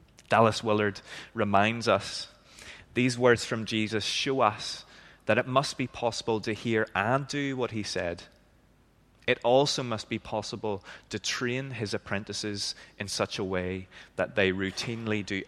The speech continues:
everything he said was best. So there must be a way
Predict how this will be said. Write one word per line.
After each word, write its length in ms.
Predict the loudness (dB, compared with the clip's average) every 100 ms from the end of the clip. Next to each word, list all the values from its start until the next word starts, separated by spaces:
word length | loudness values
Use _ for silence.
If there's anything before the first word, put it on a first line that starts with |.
| _
everything 540 | -2 -2 -4 -6 -10 -8
he 160 | -8
said 500 | -6 -4 -2 -2 -6 -12 -20 -20 -16
was 220 | -10 -10 -2
best. 640 | 0 0 -2 -12 -16 -18 _ _ _ _ _ -20 -10
So 160 | -2
there 140 | 0 0
must 500 | -2 -2 -2 -4 -2
be 120 | 0
a 80 | 0
way 500 | 0 -2 -2 -6